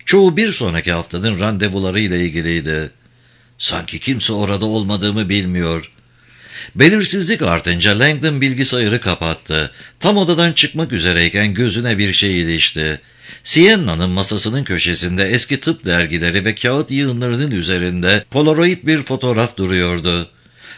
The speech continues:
Fotoğrafta Sienna Brooks ve sakallı meslektaşı vardı. Hastane koridorunda durmuş gülüşüyorlardı.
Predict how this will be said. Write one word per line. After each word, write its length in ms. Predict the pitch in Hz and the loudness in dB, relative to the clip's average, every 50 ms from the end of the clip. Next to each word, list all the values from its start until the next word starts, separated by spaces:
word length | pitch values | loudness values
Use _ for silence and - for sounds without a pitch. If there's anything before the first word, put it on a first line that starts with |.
| _ | _
Fotoğrafta 640 | - - 156 - 180 185 185 185 185 175 - 180 165 | 0 0 2 4 4 4 4 4 2 2 2 0 0
Sienna 560 | 165 - - 156 165 175 170 165 170 160 127 | 0 0 0 2 2 2 2 0 0 0 0
Brooks 440 | 127 143 156 170 165 - - - 123 | 0 2 4 4 2 2 -2 -4 -2
ve 100 | 139 143 | -2 -2
sakallı 520 | 131 - 131 135 131 131 135 135 135 143 139 | 0 0 -4 -4 -2 -2 -2 0 0 0 0
meslektaşı 680 | 131 123 113 - - 113 113 - - 104 92 - 107 95 | 0 -2 -2 0 0 0 0 0 0 2 2 2 2 2
vardı. 520 | 87 85 85 82 76 76 85 82 80 - - - - - | 0 0 -2 -2 0 0 0 0 0 -4 -10 -20 -20 -10
Hastane 540 | - 131 151 151 - - 151 147 147 156 175 | -2 0 0 0 0 -2 0 0 2 2 0
koridorunda 680 | 170 - 156 160 160 135 127 131 127 127 135 139 117 | -2 0 0 0 0 0 0 -2 -2 0 -2 -2 -2
durmuş 480 | 95 123 131 117 107 113 110 - - 80 | 0 0 0 0 0 0 -2 -2 -2 -2
gülüşüyorlardı. 1160 | 101 110 107 104 92 - 107 104 92 92 90 87 85 87 87 87 82 78 85 82 82 80 - | -2 0 0 0 0 0 0 0 0 0 0 0 0 0 0 -2 -2 -2 -2 -2 -2 -4 -8